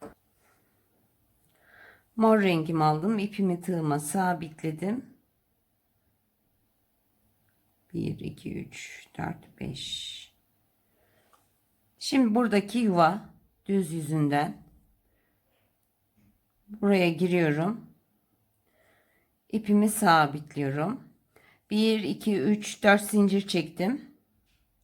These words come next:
Girdim, kapattım. Bu bir. Dört adet zincir çektim. Girdim, kapattım. Bu iki. Dört zincir çektim. Girdim, kapattım. Üç.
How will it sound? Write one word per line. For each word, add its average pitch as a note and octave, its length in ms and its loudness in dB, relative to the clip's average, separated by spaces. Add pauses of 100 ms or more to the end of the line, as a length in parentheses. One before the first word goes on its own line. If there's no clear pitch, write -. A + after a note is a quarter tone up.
(640)
Girdim, F#3+ 380 4
kapattım. G3+ 580 2
Bu F#3+ 160 2
bir. - 440 0 (1800)
Dört B3 240 6
adet G#3 320 2
zincir G3 320 2
çektim. F#3 720 -4
Girdim, E3+ 380 -2
kapattım. D#3+ 560 -4
Bu D#3+ 100 -4
iki. D3+ 540 -4 (1900)
Dört G3 220 6
zincir G3 420 0
çektim. D#3+ 360 -2
Girdim, D#3 360 -4
kapattım. D3 640 -6
Üç. - 500 -2